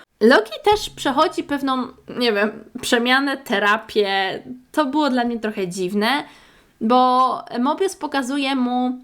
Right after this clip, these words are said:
jego przyszłość i tam pokazuje mu, że przez niego jego matka zginęła, tak? Że Loki powiedział,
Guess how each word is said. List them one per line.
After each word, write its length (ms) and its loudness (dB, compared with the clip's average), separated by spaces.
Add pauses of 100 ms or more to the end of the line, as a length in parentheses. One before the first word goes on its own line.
(220)
jego 320 0
przyszłość 920 -2
i 100 -6
tam 180 -2
pokazuje 560 0
mu, 220 -2
że 420 0 (140)
przez 200 -6
niego 280 4
jego 260 0
matka 380 -2
zginęła, 800 -2
tak? 320 0
Że 220 2
Loki 280 -2
powiedział, 640 -2